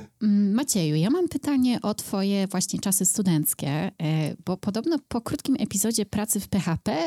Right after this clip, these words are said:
e, był taki kolega, który cię zainteresował Ruby. E, no a jak wiadomo, ten język został stworzony w Japonii. A, i ciekawi nas, co było u ciebie pierwsze? Zainteresowanie tym krajem? Miłość do języka? Czy może to były takie pasje, które zupełnie, e,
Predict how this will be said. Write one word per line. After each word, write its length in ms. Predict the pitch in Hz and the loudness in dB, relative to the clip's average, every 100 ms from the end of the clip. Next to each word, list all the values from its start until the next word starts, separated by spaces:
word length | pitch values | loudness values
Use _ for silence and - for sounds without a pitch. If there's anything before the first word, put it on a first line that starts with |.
| - | -2
e, 380 | - 202 202 196 | 0 2 2 2
był 100 | 196 | 0
taki 240 | 262 269 202 | -4 -4 -6
kolega, 440 | - 208 277 254 | -2 0 0 -2
który 280 | - 226 214 | -2 -2 0
cię 120 | 214 | 2
zainteresował 640 | 208 196 190 - 208 202 | 2 2 2 0 2 2
Ruby. 200 | 180 165 151 226 - - - - - | 2 2 0 0 -4 -20 -20 -20 -4
E, 120 | 180 | 0
no 140 | 175 190 | 0 0
a 60 | |
jak 200 | 214 233 | 0 -2
wiadomo, 520 | - 233 277 277 254 - | -2 -2 2 2 2 -2
ten 260 | 208 208 | -2 2
język 260 | 226 254 220 | 4 2 2
został 260 | 220 - | 0 0
stworzony 440 | 196 - 185 226 226 | -2 -2 0 2 2
w 40 | |
Japonii. 600 | 196 196 147 135 143 240 - - - - | 0 0 -2 0 2 0 -2 -14 -20 -4
A, 220 | 180 180 - | -2 -2 -2
i 60 | |
ciekawi 360 | 196 226 311 370 370 | -2 -2 -4 -2 0
nas, 240 | 330 302 | 2 0
co 120 | - 285 | -2 -2
było 120 | 311 | 0
u 40 | |
ciebie 200 | - 247 | 0 -2
pierwsze? 540 | 233 196 165 - 143 139 _ - | 0 -2 0 -2 -2 -2 _ -6
Zainteresowanie 680 | - 202 196 190 196 202 185 | 0 0 2 0 2 2 2
tym 200 | 190 170 | 0 -4
krajem? 520 | - 170 220 311 370 370 349 _ - | -4 -4 -2 -2 0 0 -2 _ -2
Miłość 340 | 196 190 190 | 2 2 0
do 120 | - | 0
języka? 520 | 180 180 180 202 - 339 359 _ - | 0 2 0 -2 -4 -4 -4 _ -4
Czy 100 | 277 | 0
może 160 | 277 | 2
to 80 | 269 | 2
były 100 | 254 | -2
takie 180 | 240 233 | -2 -6
pasje, 320 | 233 220 220 | -4 -2 -2
które 240 | 196 196 190 | -2 0 0
zupełnie, 500 | 190 196 185 175 - - | 0 0 2 2 -2 -4
e, 280 | 170 165 160 | -2 0 0